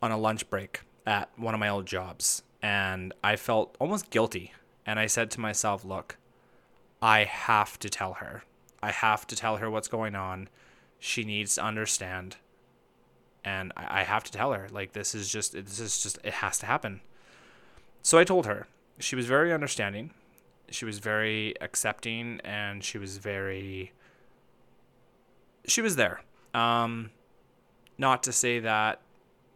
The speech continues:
you know, it was not the perfect situation. You could tell in her voice that she wasn't one hundred percent okay with it.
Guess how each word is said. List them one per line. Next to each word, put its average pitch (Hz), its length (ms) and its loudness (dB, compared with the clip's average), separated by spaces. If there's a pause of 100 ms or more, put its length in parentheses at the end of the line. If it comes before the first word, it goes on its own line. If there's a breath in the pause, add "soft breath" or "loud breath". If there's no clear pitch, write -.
(640)
you 120 100 -6
know, 120 140 0
it 95 60 -2
was 110 300 -2
not 107 400 -2
the - 80 -10
perfect 117 380 -6
situation. 135 680 -4 (640 soft breath)
You 180 140 2
could 196 100 2
tell 147 200 6
in 127 60 0
her 131 140 2
voice 104 360 -2
that 107 220 2
she - 180 -2
wasn't 107 440 -2
one 98 300 -2
hundred 101 340 -4
percent 101 540 -6
okay 104 320 -4
with 107 200 -4
it. 107 240 -2